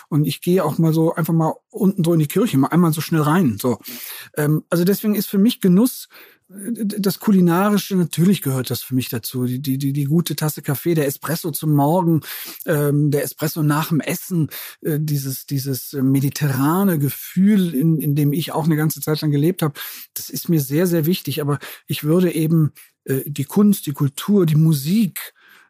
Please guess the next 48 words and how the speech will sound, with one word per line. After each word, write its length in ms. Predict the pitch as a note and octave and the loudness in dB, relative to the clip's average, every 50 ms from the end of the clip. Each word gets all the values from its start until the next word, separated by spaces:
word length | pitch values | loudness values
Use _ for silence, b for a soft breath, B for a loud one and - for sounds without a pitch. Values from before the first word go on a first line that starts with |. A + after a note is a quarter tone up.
| b | b
ähm, 560 | - D3+ D3+ D3 C#3+ D3 D3 D3 D3+ D3+ D3+ - | -2 0 0 2 2 2 2 2 2 0 -2 -6
äh, 300 | D#3 D3 D#3+ D#3 C3+ - | -6 -6 -6 -6 -2 0
Musik 420 | D3 C#3 D3 C#3+ C3+ E3+ A3 - | 0 2 2 0 0 -2 -4 -4
finde 180 | - - C#3 B2+ | -4 -4 -4 -2
ich 60 | A#2+ | 0
ein, 400 | C3 B2 B2 C3+ C#3 C3 B2+ C3 | 0 0 0 0 0 0 0 -2
ein 80 | C3 - _ _ - | -6 -10 _ _ 0
irres 340 | A3+ G#3+ G3+ E3 - - - | 2 2 2 2 0 -4 -8
Thema 400 | - C#3 D3+ F#3+ G#3+ E3+ C3 A2 | -6 -2 2 2 2 2 2 2
in 200 | A#2 B2 A2+ G2+ | 0 -2 -2 -2
Köln. 360 | - B2 A2+ A2+ A2+ A2+ A#2+ | -4 -2 0 0 0 0 0
Also 220 | A#2+ A#2 A#2+ A#2+ - B B B B B B | 0 0 -2 -4 -4 B B B B B B
jetzt 360 | - - - B2 - - - - | -10 -8 -8 -8 -8 -10 -12 -10
fange 220 | - D#3 D#3+ D#3 | -4 -2 -2 0
ich 100 | C#3+ D3 | 0 2
mal 220 | D#3 C#3 C#3 C3+ | 0 0 0 0
ganz 260 | C#3 D3 D3 E3 - - | 0 0 0 0 0 0
beim 160 | D#3+ D3 D3 | 0 0 2
Regionalen, 580 | C#3+ D3+ C#3+ D3 C#3 C#3 C3+ C#3 D#3+ F3 D#3+ | 2 2 2 2 2 2 2 2 2 0 0
fange 180 | C#3 - D3+ D#3 | 0 0 -2 0
ich 60 | C#3+ | 2
mal 100 | D#3+ D3 | 2 0
bei 160 | C3+ C#3 C3+ | 0 0 -2
Bab, 300 | B2+ B2+ C3+ C#3+ - _ - | -2 -2 -4 -4 -4 _ -2
bei 140 | D#3 C#3 C3 | -2 0 2
Wolfgang 360 | C#3+ D3 D3+ - D#3+ C#3+ C#3 | 0 0 0 0 2 2 4
Niedecken 380 | C#3 E3 F3+ E3 D3 C#3+ C#3+ | 4 4 4 4 4 2 2
an. 220 | C3+ B2+ - F#3 F3+ B B B B B B B B | 2 2 2 0 0 B B B B B B B B
Äh, 160 | - C#3+ C#3 | -4 -2 0
mit 220 | C#3 C#3+ C#3 C#3 - | 2 2 0 0 0
dem 160 | D3 C#3+ C#3 | 0 2 2
bin 100 | D3 D3 | 2 2
ich 240 | D3 C3+ D3 - - | 0 0 -2 -6 -6
zu 120 | - C#3+ | -6 -6
Schulzeiten 600 | C3+ - G3+ A#3 G#3 - - - A#3 - C3+ B2+ | -2 2 2 2 2 0 -2 -2 0 0 0 0
groß 320 | B2+ C3 B2+ C3+ C3 - - | 0 0 0 0 0 -2 -6
geworden. 380 | - C3+ B2 C3 B2 A#2 A#2 | -10 -6 -2 0 0 0 0
Also 180 | A#2 A#2 A2 B2 | -2 -2 -2 -2
nicht 160 | C3 - - | -4 -2 -2
mit 120 | B2 A2 | -4 -2
ihm, 240 | - B2+ D3 F3 F3+ | 0 0 2 2 2
aber 200 | C3+ C3+ C3 C3 | 0 0 0 0
mit 200 | C3 C3 B2+ - | 0 0 -2 -2
seiner, 280 | - C3+ C3 B2+ C3 B2+ | -2 -2 -2 0 0 0
mit 240 | A#2+ G#2+ B2+ B2+ - | 0 0 -2 -2 -4
seiner 220 | - C3 B2+ C3 | -2 -2 0 2
Musik. 380 | B2+ B2+ B2 B2 D3+ F#3+ - - B B B B B B B B - - | 2 2 2 2 0 -2 -2 -4 B B B B B B B B -8 -6
Ähm, 420 | C#3+ C#3 C#3+ C3+ C3+ C#3 C3 C3 | -2 0 2 2 2 2 0 -2